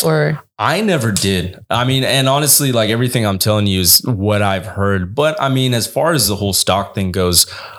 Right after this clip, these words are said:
Speaker 2: a lot of the, I don't wanna say old timers, but, like, kinda, like, long-term people there, they all had stock in Costco just 'cause that was kind of the thing you did, you know, and, like, they knew when they bought it, they're like, "Oh yeah, I think this is a good investment." And it was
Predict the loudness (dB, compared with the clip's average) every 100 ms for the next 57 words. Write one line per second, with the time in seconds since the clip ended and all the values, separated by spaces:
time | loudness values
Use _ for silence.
0 | -6 -4 0 0 0 0 -2 0 0 0
1 | -2 -2 -4 -2 -2 0 0 0 -2 -2
2 | -2 -2 -2 -4 -8 -12 -6 -2 -2 0
3 | -2 -2 0 0 0 0 -2 -2 -2 -2
4 | -2 0 0 -2 _ -4 -2 0 0 0
5 | 0 0 -2 -4 -4 0 2 2 -2 -8
6 | -4 0 0 0 -2 -4 0 0 0 0
7 | 2 2 -2 _ _ _ -4 0 0 0
8 | 0 0 0 0 0 0 0 2 2 0
9 | -4 -4 -2 0 0 0 0 0 -2 0
10 | 0 2 0 0 2 2 2 0 0 0
11 | 0 0 -2 0 0 0 0 0 0 0
12 | 0 0 0 2 2 0 0 0 2 2
13 | 0 2 0 0 -2 0 0 -2